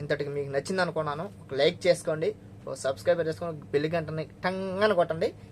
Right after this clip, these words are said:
ఈ వీడియో చిన్న నచ్చింది అనుకున్నాను, కామెంట్ కట్ చేయండి. ఇలాంటి వీడియోలు మంచి మంచి ఇంకా మంచి మంచి వీడియోస్ తీస్తాను. నేను తొందరలో ఇంటికి కూడా రావాలనుకున్నాను, దాని గురించి కూడా ఒక వీడియో చేస్తాను. నేను ఇంటికి వచ్చిన తర్వాత ఏం చేయాలి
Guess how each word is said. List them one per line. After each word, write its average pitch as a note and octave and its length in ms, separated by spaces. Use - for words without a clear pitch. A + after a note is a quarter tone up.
ఈ C#3 80
వీడియో D3+ 200
చిన్న D3 180
నచ్చింది D3 280
అనుకున్నాను, D3+ 320
కామెంట్ C3+ 340
కట్ C3+ 160
చేయండి. C#3 240
ఇలాంటి C3+ 300
వీడియోలు C#3 280
మంచి C3+ 220
మంచి C#3 180
ఇంకా B2+ 180
మంచి C3 220
మంచి - 220
వీడియోస్ D3+ 280
తీస్తాను. D3 300
నేను D3 180
తొందరలో F3 360
ఇంటికి E3 240
కూడా F3+ 180
రావాలనుకున్నాను, E3 680
దాని D3+ 240
గురించి F#3 280
కూడా F3 140
ఒక - 140
వీడియో E3 160
చేస్తాను. E3 340
నేను E3+ 160
ఇంటికి E3+ 200
వచ్చిన G3 200
తర్వాత F3+ 200
ఏం F#3 180
చేయాలి E3+ 320